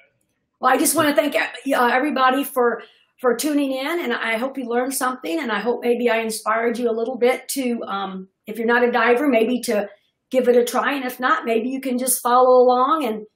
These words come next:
and, you know, maybe you'll find some other photographers to follow, even if you're not a ph-, maybe even if you're not an underwater photographer. And I want everybody to, you know, stay safe and, and, and healthy, right?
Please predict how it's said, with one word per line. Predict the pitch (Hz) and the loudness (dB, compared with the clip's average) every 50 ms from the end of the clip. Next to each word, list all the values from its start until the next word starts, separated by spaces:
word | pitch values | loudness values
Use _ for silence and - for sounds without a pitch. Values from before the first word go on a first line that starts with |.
| _ _ _ _ _ _ - | _ _ _ _ _ _ -6
and, | 220 214 220 220 214 214 214 208 202 196 - _ _ _ _ _ _ _ _ _ | -4 -2 -2 -2 -4 -4 -4 -6 -6 -8 -10 _ _ _ _ _ _ _ _ _
you | 240 247 | -6 -4
know, | 220 233 240 240 _ _ _ _ _ - | -4 -4 -6 -8 _ _ _ _ _ -10
maybe | 202 208 214 214 220 240 | -6 -2 -2 0 2 2
you'll | 247 233 | 2 2
find | 233 262 247 247 247 | 2 2 0 0 0
some | 247 247 240 | 0 0 0
other | 240 277 | 0 0
photographers | 277 - - - 269 254 254 254 254 - 277 262 - | -2 -4 -4 0 0 0 0 0 -2 -8 -8 -10 -8
to | - 254 | -10 -8
follow, | 247 - 247 240 233 262 285 302 320 - - | -4 -2 0 0 2 0 0 -2 -4 -6 -8
even | 359 226 220 240 247 | -6 -4 -2 0 -2
if | 247 247 247 | -2 -2 -2
you're | 240 | -2
not | 233 220 220 226 | -2 0 0 -2
a | 247 | -4
ph-, | - - _ _ _ _ - - | -6 -14 _ _ _ _ -18 -10
maybe | 240 220 240 233 240 240 269 | -4 -2 -2 0 0 0 -2
even | 262 254 247 247 247 | -2 -2 -2 0 -2
if | 247 240 233 | -2 -2 -2
you're | 220 | -4
not | 208 214 214 226 | -2 -2 -2 -2
an | 233 233 | -2 -2
underwater | 233 240 240 233 220 220 226 226 226 | -2 0 -2 0 0 0 -2 -2 -2
photographer. | - - - 240 220 240 240 240 240 - 285 285 - _ _ _ _ _ _ _ _ _ _ _ _ _ _ | -8 -10 -8 -6 -4 -4 -4 -4 -6 -6 -10 -10 -10 _ _ _ _ _ _ _ _ _ _ _ _ _ _
And | 208 208 208 208 202 202 208 202 202 - _ _ _ _ _ _ _ _ 254 | -6 -4 -2 0 0 0 -2 -2 -4 -8 _ _ _ _ _ _ _ _ -8
I | 208 208 214 214 208 | -2 0 0 0 2
want | 208 214 214 233 214 | 0 0 0 2 0
everybody | 220 226 233 214 226 226 226 220 | 2 2 2 4 4 4 4 4
to, | 214 208 208 - | 2 0 -2 -2
you | 233 | -4
know, | 214 202 202 202 - _ | -4 -4 -4 -6 -10 _
stay | _ - - - 240 240 | _ -6 0 2 2 4
safe | 247 254 - 247 233 233 277 269 - | 4 4 2 4 4 4 2 2 -2
and, | 220 220 220 220 | -4 -4 -4 -2
and, | 226 220 214 214 214 | -2 -2 -2 0 0
and | 214 214 214 202 | -2 -2 0 0
healthy, | 247 262 277 - 208 151 - - _ _ _ _ _ _ _ _ _ | 0 -2 -2 -2 -6 -8 -8 -10 _ _ _ _ _ _ _ _ _
right? | 90 92 98 98 - | -16 -14 -14 -14 -14